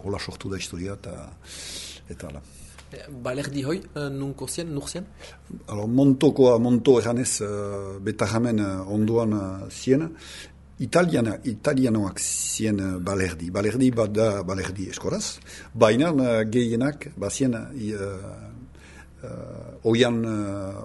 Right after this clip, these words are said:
Speaker 1: oianetan haizien frango, kanpotik, eh, eskulana etorriak, ba,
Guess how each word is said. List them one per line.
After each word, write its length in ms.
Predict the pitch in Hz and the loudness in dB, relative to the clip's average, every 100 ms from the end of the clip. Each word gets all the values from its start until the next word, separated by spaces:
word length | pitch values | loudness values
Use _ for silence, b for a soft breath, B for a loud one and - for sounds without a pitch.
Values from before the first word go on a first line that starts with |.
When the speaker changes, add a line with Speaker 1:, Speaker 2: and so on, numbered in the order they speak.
| 107 | -4
Speaker 1:
oianetan 520 | 107 120 120 - 117 | 0 0 0 0 0
haizien 480 | 104 104 - 139 127 | 0 -2 2 4 4
frango, 800 | - - 110 113 113 127 147 143 | 0 0 0 2 2 4 2 0
kanpotik, 600 | - - - - 110 - | -4 -6 -6 -10 -12 -10
eh, 500 | 110 101 95 90 92 | -8 -6 -8 -8 -10
eskulana 540 | - - 117 107 101 92 | -12 -8 -4 -2 -2 -4
etorriak, 540 | 87 98 90 131 - | -6 -8 -8 -10 -12
ba, 160 | - | -16